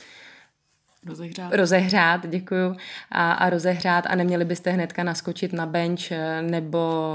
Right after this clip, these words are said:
Speaker 2: v, zvedat nějaký činky, protože přesně jak říkala Zuzka, buď to se můžete zranit a celkově to tělo na to není připravený.
Speaker 1: A já tady ještě i včera do toho skočím. A když budete chtít dělat machry,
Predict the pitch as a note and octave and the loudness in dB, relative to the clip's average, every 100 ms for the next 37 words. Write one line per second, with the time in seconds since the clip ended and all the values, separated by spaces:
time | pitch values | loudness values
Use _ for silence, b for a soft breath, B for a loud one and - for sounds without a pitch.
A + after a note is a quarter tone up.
0 | D#3 - - - E3 D#3 D#3+ D3+ E3+ E3 | -6 -14 -14 -8 -6 -6 -6 -2 -2 -2
1 | E3+ E3+ G3+ F#3+ E3+ E3+ F3+ F3+ B B | -4 -4 -6 -4 -4 -2 -4 -8 B B
2 | B B B B B - F3 F3 F3 E3 | B B B B B -4 -4 0 0 0
3 | F#3 F3 F3 E3+ E3+ F#3 F3+ F3 E3+ E3+ | 0 0 0 -4 -6 -4 -4 -4 -4 -4
4 | D#3 D3 C#3 - B B B - E3+ - | -4 -8 -10 -10 B B B -10 -8 -6
5 | F3+ F3 E3+ E3 F3 F3 D#3+ F3 F3 F3+ | -4 -4 -4 -6 -6 -6 -4 -2 0 -2
6 | F3 - F3+ F#3+ F#3+ F#3 F3+ E3+ E3 E3 | -2 -6 -4 -2 -2 -2 0 -2 -2 -4
7 | E3 D#3+ D#3 C#3+ C#3 D3 D3 - _ _ | -4 -4 -6 -6 -6 -6 -10 -12 _ _
8 | b b b - - F3 F3 F#3+ G3 G#3 | b b b -16 -6 -4 -2 -4 -4 -4
9 | A3 G3+ F#3 - F#3 F#3 F#3+ G#3 G3+ - | -4 -6 -6 -4 -4 -4 -4 -4 -6 -12
10 | F#3+ F#3 F3 F#3 B3 B B B B B | -10 -6 -6 -4 -8 B B B B B
11 | - F3 F3 F3+ F3+ F#3 F#3+ G3 - F3 | -6 -2 -2 -2 -4 -4 -4 -6 -8 -8
12 | F#3 G3 F#3 F#3 F3 D#3+ | -8 -6 -8 -8 -6 -6